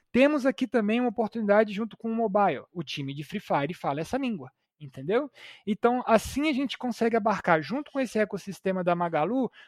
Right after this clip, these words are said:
todas essas pontas e poder fazer com eles, é,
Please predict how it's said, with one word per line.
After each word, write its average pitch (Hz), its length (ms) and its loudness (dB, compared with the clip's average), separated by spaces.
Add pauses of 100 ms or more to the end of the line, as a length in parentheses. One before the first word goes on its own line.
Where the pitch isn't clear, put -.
(180)
todas 185 380 0
essas 170 280 -4
pontas 269 560 -2 (120)
e 269 260 8 (480)
poder 220 460 8
fazer 214 640 8
com 240 240 2
eles, 220 500 6
é, 220 240 2